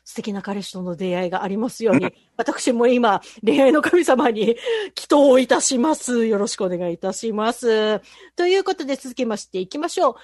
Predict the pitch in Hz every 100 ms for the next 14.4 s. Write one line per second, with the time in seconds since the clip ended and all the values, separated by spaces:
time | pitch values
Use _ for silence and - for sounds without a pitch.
0 | - 214 247 277 302 277 240 208 - 440
1 | 427 370 302 254 254 - _ 226 226 208
2 | 208 190 185 262 302 330 381 - _ _
3 | _ _ _ _ _ _ _ _ _ _
4 | _ _ 311 392 - 381 392 233 202 214
5 | 214 214 220 - - 147 285 392 311 208
6 | - 170 - 220 302 320 - 349 349 254
7 | 170 208 - - - _ _ _ _ -
8 | 285 240 - 196 196 277 311 330 339 311
9 | 196 226 - _ _ - 349 392 262 226
10 | 214 - _ - 214 262 330 - 392 403
11 | 392 302 - 262 - 208 208 208 220 -
12 | 196 196 _ _ - - - - 392 330
13 | 311 - 254 196 190 - 240 247 - 240
14 | 185 180 -